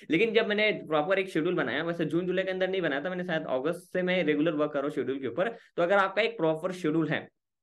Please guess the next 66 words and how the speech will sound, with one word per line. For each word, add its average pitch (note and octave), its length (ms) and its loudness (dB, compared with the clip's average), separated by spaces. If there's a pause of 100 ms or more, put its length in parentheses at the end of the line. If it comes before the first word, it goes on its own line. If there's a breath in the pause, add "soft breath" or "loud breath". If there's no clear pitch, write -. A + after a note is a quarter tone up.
(260)
ठीक G3+ 120 2
है, D#3+ 100 4
कि C#3+ 80 0
आपको D3 220 2
किस, D3+ 260 2
अ, C#3 240 6
टाइम C#3 260 0
पे D3 120 2
रील C#3+ 220 2
डालनी C3 280 0
है, C3+ 80 0
किस C#3+ 220 -4
टाइम C3 160 -2
पे B2+ 60 0
आपको C#3 160 -2
रिप्लाई C3 260 0
देना C3 180 0
है, C3 60 -2
किस C#3 200 -6
टाइम B2 180 -2
पे C3 60 0
आप, A2+ 360 -2
अ, A2+ 40 4
एड्स B2+ 200 2
लगानी B2 280 -4
है, B2 60 -8
किस C#3+ 140 -2
टाइम B2+ 160 -2
पे B2+ 80 -4
कंटेंट C3 340 -4
क्रिएट C#3 260 -2
करना C3 180 0
है, B3+ 120 -4 (260 loud breath)
तो G3+ 60 4
अब G#3 60 0
अगर A3 120 4
आपका A3 240 2
एक A#3 120 2
प्रॉपर F3 340 0
शेड्यूल F3 420 0
है, C3 300 0 (140)
तो D3 80 -2
भाई E3+ 180 0
आपका D3 680 0
जो E3+ 200 2
वर्किंग D3 600 0
ग्रोथ D3+ 320 0
है F3+ 80 2
या F3 80 2
फिर E3 140 -2
जो D#3 420 -4 (160)
एफिलिएट F3+ 280 0
मार्केटिंग E3 420 -2
के E3+ 60 0
अंदर D#3 200 0
बिजनेस D3+ 320 0
की G3 120 0
ग्रोथ D#3+ 300 2
है, A#3 180 0 (180 loud breath)
वो A#3 80 4
बहुत F3 360 8
ही A3 60 2
ज्यादा F#3 220 4
बढ़ D3+ 180 4
जाती A2+ 340 0
है। G2+ 100 -8